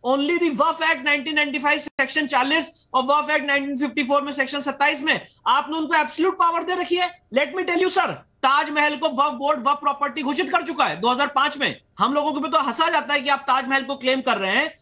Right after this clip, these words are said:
वक्फ बोर्ड दो हज़ार पांच में उसको वक्फ संपत्ति घोषित कर चुका है। इस समय आर्कियोलॉजिकल सर्वे of इंडिया in appeal है सुप्रीम कोर्ट में, और सुप्रीम कोर्ट ने वक्फ बोर्ड से सवाल पूछा कि बताइए जरा, शाहजहां ने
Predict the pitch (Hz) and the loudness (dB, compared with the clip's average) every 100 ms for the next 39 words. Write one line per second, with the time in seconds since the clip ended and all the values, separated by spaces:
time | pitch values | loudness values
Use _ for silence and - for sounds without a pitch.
0 | - 262 302 320 320 294 320 - 285 294 | -2 0 2 0 0 0 0 0 0 0
1 | 285 311 311 302 302 294 320 277 269 294 | -4 -2 -2 0 -2 -2 -2 -2 -2 0
2 | 294 294 302 330 330 - 262 302 302 302 | -2 0 0 0 -2 -12 -4 -2 2 2
3 | 277 277 - 294 294 294 302 294 285 302 | 2 0 -2 0 0 -2 -2 0 0 0
4 | 302 302 311 302 330 381 370 370 349 277 | 0 -2 0 0 0 0 0 0 -2 -2
5 | 156 135 135 _ _ _ _ 240 262 285 | -4 -8 -16 _ _ _ _ -2 0 0
6 | 220 311 302 320 320 311 302 311 311 320 | -2 0 0 -2 0 0 0 -2 -4 -2
7 | 302 330 320 269 294 285 277 262 285 302 | 0 0 0 -2 0 0 0 0 0 0
8 | 294 302 302 254 254 254 277 285 302 | 0 2 2 0 2 2 2 2 0